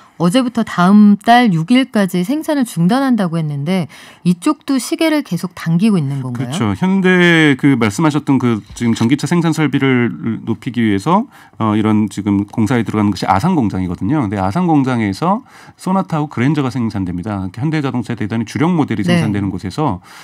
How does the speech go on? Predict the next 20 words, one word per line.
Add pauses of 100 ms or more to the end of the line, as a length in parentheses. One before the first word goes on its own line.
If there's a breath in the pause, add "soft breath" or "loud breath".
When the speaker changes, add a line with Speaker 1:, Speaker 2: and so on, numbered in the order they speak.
(160 loud breath)
Speaker 2:
어,
이제는, (400 loud breath)
어,
예를
들면
기아차라든지
이런
데서
주로
생산을
했었다라면,
이제는, (300 loud breath)
그리고
특수한
레-, (100)
레일을
깔아서
아이오닉이라든지
이런
걸